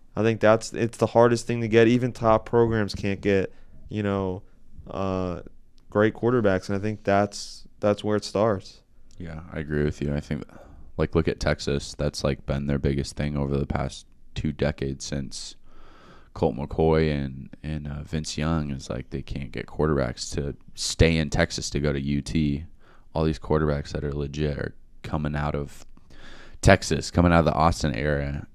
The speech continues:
Speaker 2: area, and they can't get anybody to stay home. And I think that's, it's been one cool thing that's been significant about what Jedd Fisch has done. Like, we're talking about a lot of these,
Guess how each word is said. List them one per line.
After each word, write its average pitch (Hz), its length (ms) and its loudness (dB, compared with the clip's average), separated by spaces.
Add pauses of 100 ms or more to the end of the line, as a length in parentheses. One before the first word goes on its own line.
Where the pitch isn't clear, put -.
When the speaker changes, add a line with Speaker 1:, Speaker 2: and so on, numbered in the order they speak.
(120)
Speaker 2:
area, 80 440 8
and 73 220 -2
they 76 120 2
can't 73 300 0
get 69 160 2
anybody 71 400 2
to 69 80 -2
stay 71 300 -2
home. 73 480 0 (200)
And 73 100 -4
I 78 80 0
think 78 180 -4
that's, - 460 0 (760)
it's - 140 -12
been 135 180 10
one 87 160 8
cool 85 220 10
thing 76 240 0
that's - 440 -2 (1120)
been 73 380 2
significant 76 640 0
about 67 380 -2 (920)
what 85 180 4
Jedd 71 180 0
Fisch - 300 0
has 71 140 -2
done. 71 260 0
Like, - 300 -6 (520)
we're 80 100 -2
talking 76 140 0
about 71 180 2
a - 20 -2
lot 71 200 4
of 73 60 2
these, 69 360 0